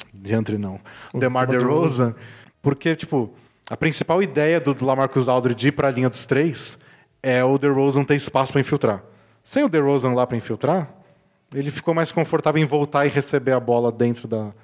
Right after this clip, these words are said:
Speaker 1: do garrafão, lá perto, e ninguém teve resposta pra ele. Nem Favors, nem o Jackson Hayes, nem Zion.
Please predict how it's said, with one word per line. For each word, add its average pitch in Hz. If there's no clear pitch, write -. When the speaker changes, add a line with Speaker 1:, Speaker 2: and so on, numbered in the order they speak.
Speaker 1:
do 120
garrafão, 117
lá 107
perto, 151
e 143
ninguém 135
teve 135
resposta 123
pra 107
ele. 67
Nem 113
Favors, 123
nem 120
o 120
Jackson 117
Hayes, 110
nem 110
Zion. 107